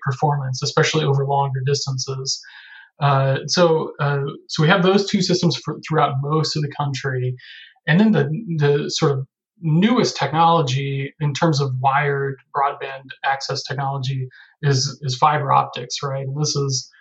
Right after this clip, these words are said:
long, thin, uh, piece of glass that, uh, you know, we shine lasers through in order to transmit information. It's the latest and greatest. It has, it's very scalable, right? Can get, offer very high speeds, um, but it also, right, doesn't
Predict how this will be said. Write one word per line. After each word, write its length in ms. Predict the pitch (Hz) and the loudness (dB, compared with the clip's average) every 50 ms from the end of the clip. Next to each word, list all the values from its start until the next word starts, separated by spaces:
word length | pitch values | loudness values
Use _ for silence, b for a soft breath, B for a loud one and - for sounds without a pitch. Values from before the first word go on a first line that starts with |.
| b b b b _ | b b b b _
long, 380 | 135 147 156 170 175 180 175 170 | 0 2 4 4 4 4 2 2
thin, 640 | - 170 165 170 170 170 165 165 165 160 160 - - _ | 2 2 4 4 4 4 4 2 2 0 -2 -6 -8 _
uh, 380 | 139 135 135 135 135 135 135 135 139 - - _ _ _ | -6 -4 -2 -2 -2 -2 -2 -4 -6 -8 -12 _ _ _
piece 160 | 170 175 - | 0 2 2
of 140 | 135 127 127 | 2 2 2
glass 480 | 151 151 147 139 135 135 131 - - - | 4 4 4 4 4 2 0 -2 -2 -2
that, 200 | 147 143 143 - - 156 | -2 -2 -2 -4 -6 -6
uh, 420 | 139 135 135 131 131 131 131 131 135 | -4 -2 0 0 0 0 0 -2 -2
you 140 | 156 139 127 | -4 -6 -6
know, 80 | 135 131 | -6 -4
we 160 | 131 131 135 131 | -4 -4 -2 -2
shine 360 | - - 147 143 143 139 135 | 0 2 2 2 2 2 2
lasers 420 | 151 160 170 170 139 143 139 131 - - | 4 4 4 4 4 2 0 -2 -2 -2
through 240 | 147 139 139 139 139 | -2 0 0 0 0
in 60 | 139 | -2
order 220 | 143 135 135 131 127 | -2 -2 -2 -2 -2
to 140 | 147 139 127 | -4 -4 -2
transmit 400 | - 151 147 143 131 135 135 135 | 0 0 0 2 0 0 0 -2
information. 720 | 135 127 - 135 135 135 139 135 - - 135 135 135 127 - _ B B B B B B B B B B _ | -4 -6 -6 -6 -6 -4 -4 -4 -4 -4 -4 -4 -4 -6 -10 _ B B B B B B B B B B _
It's 440 | 165 147 123 - - - - - _ - | 0 0 0 0 -2 -2 -6 -12 _ -2
the 140 | 151 147 | 0 2
latest 320 | 156 180 196 214 208 185 - | 4 4 6 4 4 4 2
and 80 | 165 | 0
greatest. 420 | 147 156 160 160 170 165 165 - - | 2 4 4 4 2 2 0 -2 -2
It 100 | 143 127 | -2 -2
has, 280 | 139 139 139 143 139 143 143 | -2 -2 -2 -2 -2 -2 -4
it's 260 | 147 151 139 - 131 139 | -4 -4 -4 -2 -2 0
very 360 | 143 151 156 170 175 175 180 | 2 2 2 4 4 4 4
scalable, 600 | 175 - - - 165 170 175 175 170 175 175 165 151 | 2 2 0 2 4 6 6 6 4 4 2 2 2
right? 180 | 147 156 165 160 | 2 0 0 0
Can 140 | - 147 139 | -2 -6 -6
get, 160 | 147 147 151 - - | -4 -6 -6 -2 0
offer 260 | 151 143 139 143 139 127 | 0 0 0 -2 -4 -4
very 240 | 143 151 156 156 | 0 0 0 2
high 180 | 143 151 151 156 | 2 0 0 0
speeds, 680 | 147 - - - 156 156 156 151 151 151 147 - - B B B B B B B B B - | -2 -4 -6 -4 -4 -2 -2 -2 -2 -2 -4 -6 -8 B B B B B B B B B -2
um, 280 | 139 139 139 147 151 | 0 0 0 0 0
but 120 | 135 147 160 | 0 0 2
it 80 | 160 | 2
also, 600 | 160 190 214 214 - 170 156 147 147 151 147 - - | 4 2 2 4 4 4 4 4 4 2 0 -4 -2
right, 200 | 147 165 175 170 | 2 2 2 4
doesn't 360 | 151 160 165 180 185 - - | 4 4 4 4 2 -2 -4